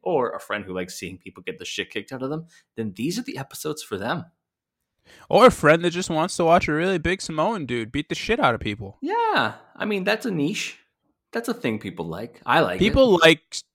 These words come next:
Speaker 2: the other Samoan named Joe. Now, it's
Speaker 1: Yes.
Speaker 2: probably 'cause he's very attractive, but, you know, Samoa Joe is, uh, good at wrestling.
Speaker 1: He's a big, beefy boy.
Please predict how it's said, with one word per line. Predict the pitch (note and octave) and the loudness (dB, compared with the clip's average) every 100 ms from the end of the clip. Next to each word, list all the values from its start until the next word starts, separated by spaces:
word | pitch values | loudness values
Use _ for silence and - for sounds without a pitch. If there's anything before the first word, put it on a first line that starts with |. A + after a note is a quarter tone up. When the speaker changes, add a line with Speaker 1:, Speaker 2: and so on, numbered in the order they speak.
| _ - | _ -10
Speaker 2:
the | A#2+ B2+ C3+ D3 | -10 -10 0 6
other | D3 F3 A3+ | 8 10 8
Samoan | - C#3 A#2 A2+ A#2+ | 4 2 2 2 0
named | A#2 A2 A2+ | -2 -2 -4
Joe. | A2+ A#2 A2 F3 G3 _ _ _ _ | 0 4 6 4 0 _ _ _ _
Now, | - A2+ G#2+ | -2 0 0
it's | |
Speaker 1:
Yes. | - | 4
Speaker 2:
probably | C3 A#2+ B2 | 6 6 4
'cause | C3+ A#2+ | -2 -2
he's | B2+ A2 | -2 0
very | A2+ G#2+ A2+ | 2 2 2
attractive, | A2 - E3+ - E3 A3 - _ _ | 2 2 2 0 -6 -6 -12 _ _
but, | B2 G#2+ G2+ - _ | 6 6 4 -4 _
you | A2+ | -6
know, | G#2+ G#2+ E3 | -2 -2 -2
Samoa | - A2 A#2 F#3+ | -6 -4 -2 -2
Joe | D3 G#2+ A2 A2 | -4 -4 -2 -2
is, | G#2+ A2 - - _ _ _ - | -4 -6 -8 -10 _ _ _ -12
uh, | A2+ G#2+ G#2 G#2+ A#2 _ _ _ _ | -8 -6 -6 -6 -10 _ _ _ _
good | C#3 E3 | 4 6
at | F3 | 6
wrestling. | F#3 - G#2+ - _ _ _ - | 6 4 -4 -8 _ _ _ -12
Speaker 1:
He's | G#2+ | -6
a | F2+ | -6
big, | E2+ E2 B2 B2+ B2+ - - - | -6 -2 -2 -2 -6 -18 -20 -10
beefy | A2 A2 G#2+ | -10 -6 -6
boy. | F2+ F2 D2 | -4 -6 -8